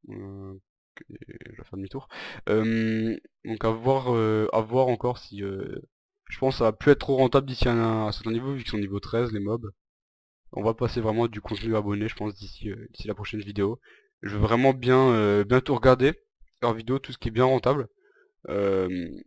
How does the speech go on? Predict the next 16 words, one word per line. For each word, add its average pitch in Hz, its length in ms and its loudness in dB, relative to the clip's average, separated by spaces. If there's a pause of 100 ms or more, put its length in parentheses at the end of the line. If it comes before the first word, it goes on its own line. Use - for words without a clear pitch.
(120)
et 110 120 -4
comme 104 140 -6
ça, - 180 -2
on 120 80 0
va 101 100 -2
pouvoir, 110 520 -10
euh, - 320 -10 (920)
je - 60 -10
crois - 120 -12
que - 60 -20
c'est - 100 -16
là-dedans 92 240 -10
d'ailleurs. 101 320 -10 (1700)
Ouais, - 160 -4
c'est - 120 -10
ça. - 180 -16